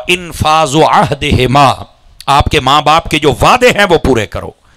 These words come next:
अम्मी ने अपनी बहन, भाई और सहेलियां से जो वादा किया है उसको पूरा करो, अगर तुहानू पता है तो। समझ आ रही है? कोई लेन देन है तो पूरा करो। अब्बे का है अपने दोस्तों से, बहनों भाइयों से, गली मोहल्ले वालों से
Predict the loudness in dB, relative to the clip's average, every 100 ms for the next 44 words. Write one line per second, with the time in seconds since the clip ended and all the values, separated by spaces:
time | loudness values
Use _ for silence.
0 | _ _ _ -20 -4 -4 0 0 0 0
1 | 0 -2 0 -2 -2 -4 -4 -2 0 0
2 | -2 0 -2 0 0 0 0 -2 -2 -2
3 | 0 2 2 2 0 0 -2 0 -2 -6
4 | -8 -4 0 0 0 -4 -6 _ _ -10
5 | -6 -4 -4 -8 -6 -2 0 0 -2 -10
6 | _ _ _ _ _ _ _ _ _ _
7 | _ _ _ _ _ -12 -4 0 2 2
8 | 2 0 -2 -2 0 0 0 0 0 0
9 | 2 2 2 2 0 -2 _ _ -20 -18
10 | -6 -4 2 2 2 2 2 2 0 -2
11 | 0 -2 -2 -2 -2 0 -2 -2 -2 -2
12 | -2 -2 0 0 0 0 0 0 0 2
13 | 2 0 -2